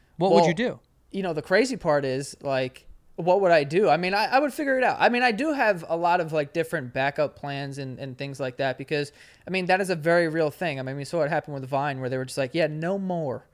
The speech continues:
Speaker 2: And then
Speaker 1: Yeah.
Speaker 2: everything was done. And for the people who thought that was gonna last forever,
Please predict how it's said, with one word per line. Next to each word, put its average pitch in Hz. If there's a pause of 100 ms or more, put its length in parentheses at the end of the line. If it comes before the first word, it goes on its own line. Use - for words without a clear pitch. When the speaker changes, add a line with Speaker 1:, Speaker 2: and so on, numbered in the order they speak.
(340)
Speaker 2:
And 147
then 143
Speaker 1:
Yeah. 139
Speaker 2:
everything 147
was 143
done. 135
And 147
for 180
the 165
people 214
who 175
thought 180
that 165
was 160
gonna 160
last 160
forever, 131